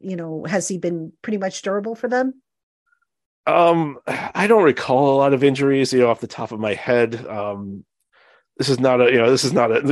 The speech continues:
Speaker 2: again, not an essential player for the Jets. So I, I think he's been fine as far as that goes. I, I can't remember any,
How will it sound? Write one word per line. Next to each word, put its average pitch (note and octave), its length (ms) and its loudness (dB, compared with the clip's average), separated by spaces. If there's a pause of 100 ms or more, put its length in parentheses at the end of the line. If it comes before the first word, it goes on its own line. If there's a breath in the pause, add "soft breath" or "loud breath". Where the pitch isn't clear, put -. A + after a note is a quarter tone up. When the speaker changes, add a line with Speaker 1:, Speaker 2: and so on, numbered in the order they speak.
Speaker 2:
again, C3 240 0
not D3 160 4
an B2+ 100 2
essential A2+ 400 -4
player A2+ 300 -4
for A#2 100 -10
the A2 100 -10
Jets. G#2+ 360 -10
So G#2 220 0
I, G#2 180 -2 (1080 soft breath)
I B2+ 60 -8
think F3+ 180 -6
he's A#2+ 160 -4
been F2 160 -8
fine G#2 460 -4
as G2+ 220 -8
far A2+ 220 -2
as A2 60 0
that G#2+ 140 -2
goes. A2 160 0
I, G2 80 -6 (160)
I G#2 80 -10
can't A2 240 -2
remember G2+ 280 -6
any, G2 320 -8